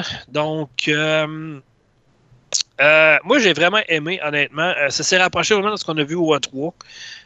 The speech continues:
Euh, à peu près le même principe, la même chose. Ils ont, ils ont, ils ont pas parlé d'Xbox, euh,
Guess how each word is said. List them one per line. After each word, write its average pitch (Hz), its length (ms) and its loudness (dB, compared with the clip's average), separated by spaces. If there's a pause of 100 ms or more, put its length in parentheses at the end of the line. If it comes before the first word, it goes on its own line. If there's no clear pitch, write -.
(100)
Euh, 127 360 4
à 143 120 -2
peu 175 100 2
près 208 180 4
le 185 140 2
même 185 260 0
principe, 175 520 -4
la 147 100 -6
même 151 140 -8
chose. 175 280 -2
Ils 139 60 -6
ont, 120 100 -4
ils 143 100 2
ont, 147 240 2 (340)
ils 156 60 0
ont 147 100 2
pas 285 180 6
parlé 233 260 2
d'Xbox, 190 520 2
euh, 151 340 4